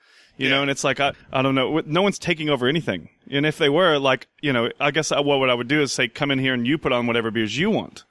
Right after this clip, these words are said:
Speaker 2: Yeah.
Speaker 1: Which
Speaker 2: And you've, you've done, like, events like that
Speaker 1: Yeah, we have.
Speaker 2: before.
Speaker 1: Yeah.
Speaker 2: You've taken over other people's taps, haven't you?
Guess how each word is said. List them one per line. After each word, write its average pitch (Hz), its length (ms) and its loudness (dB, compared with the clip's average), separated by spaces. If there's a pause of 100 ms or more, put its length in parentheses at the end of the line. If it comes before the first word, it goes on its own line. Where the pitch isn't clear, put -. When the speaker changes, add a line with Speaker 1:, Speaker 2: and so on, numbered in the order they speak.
(180)
Speaker 2:
Yeah. 170 180 0
Speaker 1:
Which 101 120 -12 (160)
Speaker 2:
And 226 140 -2
you've, 269 120 -2 (120)
you've 311 240 -4
done, 151 260 -2
like, 151 220 -4
events 107 320 -8
like 98 180 -8
that 104 220 -10
Speaker 1:
Yeah, 214 160 2
we 160 100 0
have. 175 160 2
Speaker 2:
before. 110 280 -4
Speaker 1:
Yeah. 151 100 2
Speaker 2:
You've 220 120 0
taken 170 300 0
over 123 180 -2
other 180 160 0
people's 131 320 -4
taps, 95 220 -6
haven't 113 220 -8
you? 285 80 -8